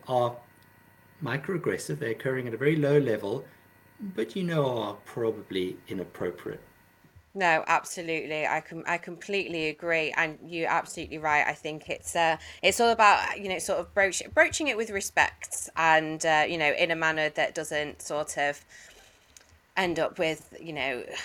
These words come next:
Speaker 2: arguments on either side, uh, which are never, never <laughs> very productive in the end of it. Now, something that we like to ask all of our guests, um, is about the past, the present, and the future. Um, so, for example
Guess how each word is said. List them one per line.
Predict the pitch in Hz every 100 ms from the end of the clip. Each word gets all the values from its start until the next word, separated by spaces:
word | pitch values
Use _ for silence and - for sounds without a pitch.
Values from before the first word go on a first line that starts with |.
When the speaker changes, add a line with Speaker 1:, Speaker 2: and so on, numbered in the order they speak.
| -
Speaker 2:
arguments | 160 156 151 143 -
on | 151
either | 143 143 151
side, | - 151 143 135 131 139 -
uh, | 143 123
which | 151 107
are | 156
never, | 147 139 139 - -
never | 185 190 180 175
<laughs> | -
very | 190 262 220
productive | 220 190 151 - - 170
in | 165
the | 156
end | 147 151
of | 147 147
it. | 139 - - - - -
Now, | 214 208 208 - - _ _ _ _ - -
something | - 294 302
that | 285
we | 254
like | 247 233 -
to | 208
ask | 208 - 196
all | 180
of | 165
our | 160 151
guests, | 151 139 - - - _ - -
um, | 160 151 147 147
is | 170 165
about | 165 160
the | -
past, | - 180 -
the | -
present, | - 156 156
and | - 151
the |
future. | - 233 220 - - - - - - - _
Um, | 165 170 165 165 156 - -
so, | - 175 165 160
for | - 208
example | 190 202 196 - 185 170 165 165